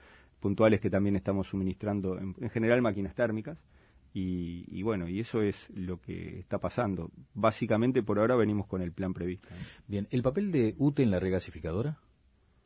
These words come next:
Speaker 1: Y el papel de ute es socio con ancap en Gas Sayago. Y bueno, estamos, este,
Speaker 2: ¿En qué está
Speaker 1: en
Speaker 2: eso, presidente?
Speaker 1: Y ahora estamos en la instancia de, ya, ya es,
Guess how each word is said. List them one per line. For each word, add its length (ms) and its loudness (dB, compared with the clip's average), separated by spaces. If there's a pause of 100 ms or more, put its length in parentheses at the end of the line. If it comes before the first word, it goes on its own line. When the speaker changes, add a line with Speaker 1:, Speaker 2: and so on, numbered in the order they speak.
(320)
Speaker 1:
Y 60 -4
el 80 -2
papel 300 -2
de 100 2
ute 420 2
es 120 -4
socio 880 0
con 180 -4
ancap 360 -2 (240)
en 200 -8
Gas 160 -6
Sayago. 500 0 (560)
Y 300 -4
bueno, 240 -4
estamos, 380 -4 (360)
este, 380 -12 (100)
Speaker 2:
¿En 100 2
qué 80 2
está 200 -4
Speaker 1:
en 60 -2
Speaker 2:
eso, 520 -8
presidente? 600 -8
Speaker 1:
Y 100 -4
ahora 200 0
estamos 320 -6
en 60 -6
la 60 -4
instancia 500 -6
de, 300 -8 (1000)
ya, 400 0
ya 280 2
es, 120 2